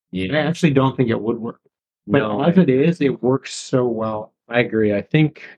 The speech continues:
Speaker 1: one of the things I talked a lot about was the front end of the nine eleven, the nine nine two is very, like, there was the Car Wow guy on
Speaker 2: Yeah, yeah,
Speaker 1: YouTube.
Speaker 2: yeah. Matt,
Speaker 1: He, he
Speaker 2: Matt,
Speaker 1: had a,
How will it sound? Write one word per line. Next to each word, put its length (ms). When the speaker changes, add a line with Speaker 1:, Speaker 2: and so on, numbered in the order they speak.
Speaker 1:
one 220
of 80
the 100
things 300
I 100
talked 360
a 40
lot 300
about 440
was 540
the 100
front 300
end 160
of 100
the 80
nine 260
eleven, 440
the 60
nine 260
nine 240
two 240
is 160
very, 540
like, 500
there 160
was 200
the 120
Car 300
Wow 340
guy 480
on 180
Speaker 2:
Yeah, 80
yeah, 200
Speaker 1:
YouTube. 240
Speaker 2:
yeah. 160
Matt, 240
Speaker 1:
He, 60
he 120
Speaker 2:
Matt, 260
Speaker 1:
had 240
a, 80